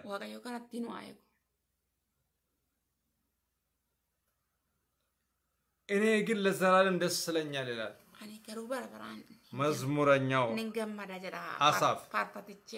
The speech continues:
Speaker 1: Asaaf.
Speaker 2: «እኔ ግን ለዘላለም ደስ ይለኛል።»
Speaker 1: Ani garuu bara baraan nin gammada.
Speaker 2: ሁልጊዜ በእግዚአብሔር ሐሳብ ውስጥ ያሉ፣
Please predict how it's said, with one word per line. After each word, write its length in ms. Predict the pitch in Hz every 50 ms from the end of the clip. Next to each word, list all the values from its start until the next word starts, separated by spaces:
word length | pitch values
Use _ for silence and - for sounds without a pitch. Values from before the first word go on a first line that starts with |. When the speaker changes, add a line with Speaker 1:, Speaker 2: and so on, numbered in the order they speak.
| - -
Speaker 1:
Asaaf. 380 | - 190 185 185 202 185 160 - - _ _ _ _ _ _ _ _ _ _ _
Speaker 2:
«እኔ 140 | 170 170 185 196 196 190
ግን 160 | - 196 202 185
ለዘላለም 560 | 180 180 165 123 147 165 170 170 170 170 165
ደስ 200 | 160 160 - - - -
ይለኛል።» 440 | 160 147 143 135 127 120 117 110 110 - _ -
Speaker 1:
Ani 240 | - 233 226 233 240 240
garuu 340 | 247 - 254 262 262 262 254 -
bara 240 | - - 233 233 233
baraan 300 | 220 226 226 233 226 226 208
nin 180 | 202 208 208
gammada. 420 | 208 208 202 202 208 - - - - - -
Speaker 2:
ሁልጊዜ 640 | - 320 349 339 330 320 226 214 202 190 254 226 240 262
በእግዚአብሔር 460 | 247 240 226 190 180 208 208 208 208 208
ሐሳብ 280 | 190 - - 202 190 180
ውስጥ 180 | 170 - - -
ያሉ፣ 240 | 175 165 147 135